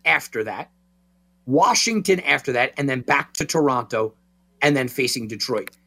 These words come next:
Tim, you're looking at a stretch of games for, for the Orioles here. And I'm concentrating on them because, look, they are a, one of the best stories in baseball right now, right?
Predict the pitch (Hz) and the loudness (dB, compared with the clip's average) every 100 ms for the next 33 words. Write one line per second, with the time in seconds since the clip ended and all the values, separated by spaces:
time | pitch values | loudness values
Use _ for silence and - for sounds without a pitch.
0 | _ _ _ - 185 196 202 - _ _ | _ _ _ 0 4 4 2 -6 _ _
1 | _ _ _ 131 185 302 302 240 208 175 | _ _ _ -2 2 4 4 0 0 0
2 | 151 - - 156 156 180 156 139 131 - | 0 -2 -2 -4 -2 -4 -2 -2 -4 -6
3 | 123 120 - 120 127 113 107 92 90 - | -8 -8 -12 -8 -4 0 0 -2 -10 -18
4 | - _ _ _ _ _ _ 123 123 160 | -20 _ _ _ _ _ _ -2 2 4
5 | 175 175 165 151 139 131 120 143 113 120 | 4 2 0 0 0 -2 -4 -4 -4 0
6 | 127 117 123 - 123 120 - 135 147 123 | 2 2 0 -2 -4 -4 -6 0 0 0
7 | 113 139 123 - - - 113 110 107 104 | -2 -2 -2 -4 -6 -4 0 0 -2 -6
8 | 95 95 - 95 90 95 92 - 98 104 | -10 -10 -12 -10 -12 -12 -16 -18 -8 -6
9 | 131 | -6